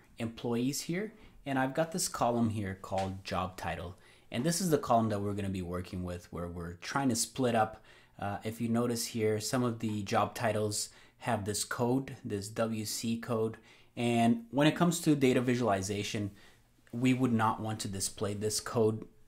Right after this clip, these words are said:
to our end audience. We only want to display the actual job title. So splitting this code here, uh, is actually quite simple in Power Query. You can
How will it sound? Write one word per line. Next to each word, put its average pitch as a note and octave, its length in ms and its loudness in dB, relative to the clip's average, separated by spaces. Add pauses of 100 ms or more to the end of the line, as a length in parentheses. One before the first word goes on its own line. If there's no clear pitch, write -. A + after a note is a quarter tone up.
(200)
to A2+ 260 0
our G2+ 440 0 (160)
end A2+ 260 0
audience. C3+ 500 2 (340)
We A#2 380 4
only C3 220 4
want G#2+ 260 0
to A2+ 60 -4
display F#2+ 520 -6
the F#2+ 200 -4
actual F2+ 340 -4
job E2 340 -4
title. - 300 -14 (840)
So - 220 -2
splitting F#3 480 4
this D3 160 4
code C3 360 2
here, C3 460 0
uh, G#2+ 320 -4
is - 320 -4
actually C#3+ 320 0
quite A#2+ 300 2
simple A#2+ 340 -2
in A#2 80 0
Power A#2 320 2
Query. A#2+ 340 0 (580)
You A#2 120 0
can A2+ 540 2